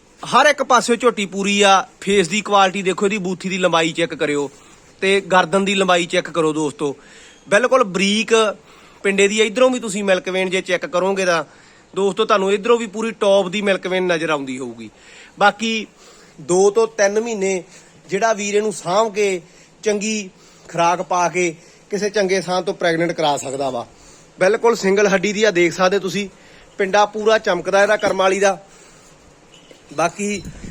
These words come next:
ਅਡਰ ਦੀ ਕੁਆਲਿਟੀ ਇੱਕ ਵਾਰ ਫੇਰ ਚੈੱਕ ਕਰ ਲਾ ਦਾਂਗੇ। ਪਹਿਲਾਂ ਤੁਸੀਂ ਫੇਸ ਦੀ ਕੁਆਲਿਟੀ ਇਹਦੀ ਚੈੱਕ ਕਰਿਓ ਦੋਸਤੋ, ਅੱਖ ਬਿਲਕੁਲ ਨੀਲੀ ਰਾਵੀ ਤੇ ਸੁਰ ਗੁਲਾਬੀ ਰੰਗ ਦੇ ਕੋਏ ਆ, ਸਿੰਘ ਬਿਲਕੁਲ ਕੁੰਡਾ। ਤੇ ਆ ਤੁਸੀਂ ਪਿੰਡੇ ਦੇ ਉੱਪਰ ਆ ਦੇਖ ਹੀ ਸਕਦੇ ਵੀ ਆ ਜਿਹੜੀ ਸਕਿਨ ਦੇ ਰਿੰਕਲ ਬਣਦੇ ਆ, ਕਿੰਨਾ ਕੁ ਇਹਦਾ ਪਿੰਡਾ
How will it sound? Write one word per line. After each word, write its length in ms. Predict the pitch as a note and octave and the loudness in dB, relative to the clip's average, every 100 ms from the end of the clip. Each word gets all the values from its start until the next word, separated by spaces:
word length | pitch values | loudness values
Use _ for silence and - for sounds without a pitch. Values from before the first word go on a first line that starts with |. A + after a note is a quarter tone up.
| - - | -8 -2
ਅਡਰ 140 | G3 G#3+ | 0 0
ਦੀ 160 | A#3 | -4
ਕੁਆਲਿਟੀ 500 | G#3+ G#3 G3 F#3+ G3 | -2 2 2 0 -2
ਇੱਕ 140 | F#3+ F#3+ | -4 -2
ਵਾਰ 160 | F3+ | -2
ਫੇਰ 220 | F3 E3 | 0 -4
ਚੈੱਕ 260 | - G3 F#3 | -2 -4 -2
ਕਰ 220 | F#3 F#3 | -2 0
ਲਾ 240 | F#3 F#3 F#3 | 2 2 2
ਦਾਂਗੇ। 340 | G3 F#3+ G3 - - - - | 2 2 0 -4 -10 -12 -2
ਪਹਿਲਾਂ 220 | G3+ G#3 | 0 2
ਤੁਸੀਂ 200 | G3+ G3 G3 | 0 -4 -4
ਫੇਸ 300 | F3+ F3 D3+ | -2 -2 -2
ਦੀ 100 | G3 | -4
ਕੁਆਲਿਟੀ 420 | F3+ F3 E3 F3 | 0 0 0 -2
ਇਹਦੀ 120 | F3 | -6
ਚੈੱਕ 220 | D#3+ D#3 | -4 -4
ਕਰਿਓ 260 | C#3+ B2 A2 - - - - - | -4 -8 -10 -14 -18 -20 -20 -4
ਦੋਸਤੋ, 420 | F3 F#3+ F#3+ A3+ D#3+ F3+ | 2 2 2 0 4 2
ਅੱਖ 160 | - | 2
ਬਿਲਕੁਲ 460 | E3+ F#3+ A3+ A3+ G#3 | 0 0 2 0 0
ਨੀਲੀ 320 | F3+ F3 F#3 | -2 -4 0
ਰਾਵੀ 240 | F#3+ F#3+ | 0 0
ਤੇ 80 | G#3 | -2
ਸੁਰ 240 | G#3 F#3+ E3 | -4 -2 -2
ਗੁਲਾਬੀ 380 | E3 E3 D#3+ | 0 0 0
ਰੰਗ 180 | E3 D#3+ | -2 -2
ਦੇ 120 | D#3+ | -2
ਕੋਏ 280 | D#3+ D#3 D#3 | -4 -2 0
ਆ, 140 | E3+ E3+ - - | 0 -2 -10 -16
ਸਿੰਘ 380 | - F3+ F3 F#3 | -8 -2 0 2
ਬਿਲਕੁਲ 420 | F3 G3 G3+ G3+ | 2 0 0 -2
ਕੁੰਡਾ। 380 | F3 F3+ G3+ F#3+ - - - - - | -2 0 4 4 0 -18 -20 -20 -8
ਤੇ 80 | G3+ | 0
ਆ 180 | G3+ A3 | 4 4
ਤੁਸੀਂ 240 | A3 A3 | 2 -2
ਪਿੰਡੇ 300 | - G#3+ G#3+ | 0 2 4
ਦੇ 80 | A3 | 4
ਉੱਪਰ 200 | A3+ A3+ | 2 4
ਆ 80 | A3 | 2
ਦੇਖ 240 | G3 G3 | 4 2
ਹੀ 100 | F#3+ | 2
ਸਕਦੇ 300 | G#3+ G3+ G3+ | 0 0 0
ਵੀ 100 | A3 | 0
ਆ 80 | A3+ | 0
ਜਿਹੜੀ 140 | A3 | -2
ਸਕਿਨ 380 | G3 - G3 G3 | -6 -2 0 2
ਦੇ 100 | G#3 | 0
ਰਿੰਕਲ 320 | G3 F#3+ G3+ | 0 -2 -2
ਬਣਦੇ 300 | F#3+ F#3+ F#3 | 2 2 2
ਆ, 40 | G3+ | 0
ਕਿੰਨਾ 300 | G#3+ G#3 A3 | -2 0 0
ਕੁ 100 | G#3+ | 2
ਇਹਦਾ 240 | G#3 G3+ | 0 0
ਪਿੰਡਾ 440 | G3 F#3 E3 F3 | -2 -2 2 2